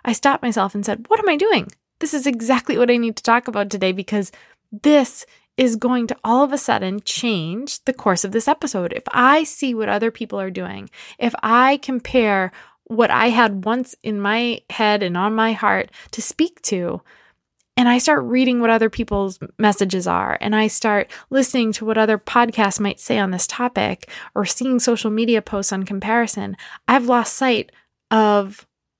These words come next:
my own story, my own vision for what I wanted to bring to you guys based on what I know to be true."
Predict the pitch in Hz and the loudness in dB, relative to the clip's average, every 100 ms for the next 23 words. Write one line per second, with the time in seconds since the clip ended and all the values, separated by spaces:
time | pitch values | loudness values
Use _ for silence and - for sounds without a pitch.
0 | _ 220 220 220 208 - 208 175 - - | _ 0 2 2 0 -4 -6 -6 -8 -14
1 | _ _ _ _ _ _ _ _ 226 226 | _ _ _ _ _ _ _ _ 0 2
2 | 233 226 226 208 190 185 - 190 208 214 | 4 4 2 2 0 -4 -6 -2 0 2
3 | 214 214 220 208 202 214 214 208 226 285 | 2 0 -2 -2 -2 -2 -4 -4 0 2
4 | 240 226 220 247 254 285 269 277 285 269 | 2 2 0 0 0 -2 -4 -4 -2 -2
5 | 269 247 233 - 214 - | -4 -4 -6 -6 -6 -8